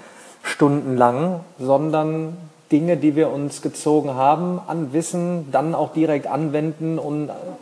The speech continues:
in konkreten Problemen, äh, diskutieren, Lösungen finden, et cetera. Und das überträgt sich dann hinterher auch auf die Arbeitswelt, beziehungsweise so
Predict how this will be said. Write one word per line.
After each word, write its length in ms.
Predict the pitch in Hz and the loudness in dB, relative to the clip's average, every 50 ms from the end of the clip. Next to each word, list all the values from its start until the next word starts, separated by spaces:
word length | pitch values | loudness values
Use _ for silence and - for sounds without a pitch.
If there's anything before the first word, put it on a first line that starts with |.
| - - - - - _ _ | -18 -20 -20 -20 -20 _ _
in 140 | - 156 151 | -6 -6 -4
konkreten 540 | - 160 147 135 - - 156 156 156 151 139 | -2 -2 -2 0 2 2 2 2 2 -2 -4
Problemen, 800 | - 160 147 131 143 139 147 147 147 151 151 151 151 151 143 139 | -2 -2 -2 0 0 2 2 2 2 0 0 -2 -2 -4 -4 -4
äh, 180 | 135 139 139 | -4 -4 -4
diskutieren, 960 | 127 147 151 - - - 160 - - - - 151 147 147 143 139 143 143 127 | -2 -2 -2 0 0 0 0 0 -2 -2 2 4 6 8 8 6 6 2 2
Lösungen 380 | 131 143 143 135 143 139 139 135 | 4 4 4 2 2 0 -2 -4
finden, 380 | - - 151 139 131 123 127 135 | -2 -2 -2 -2 -2 -4 -4 -6
et 120 | 131 131 | -6 -2
cetera. 520 | - - 127 127 131 117 107 107 107 110 110 - - - - - - - - - - - - _ | 2 2 2 4 2 2 2 0 -2 -4 -6 -10 -16 -20 -20 -20 -20 -20 -20 -20 -20 -20 -16 _
Und 200 | - 123 120 110 - - | -6 -4 -4 -6 -4 0
das 200 | - 147 147 147 | 0 0 2 2
überträgt 380 | 139 151 160 151 - 156 147 - | 2 2 2 4 4 4 4 4
sich 100 | - 143 | 2 0
dann 140 | - 156 143 | 2 2 2
hinterher 460 | 160 170 165 165 156 160 165 160 156 | 2 2 4 4 6 6 6 6 6
auch 120 | 160 160 | 6 4
auf 100 | 160 160 | 4 4
die 120 | - 175 156 | 2 4 6
Arbeitswelt, 720 | 151 180 185 180 127 - - - 127 120 120 123 147 143 | 6 8 8 8 6 6 4 2 4 6 6 6 4 2
beziehungsweise 480 | - - - 147 135 131 131 139 127 127 | -2 -6 -4 -4 -2 -2 -2 -2 -2 -2
so 140 | 123 143 | -4 -6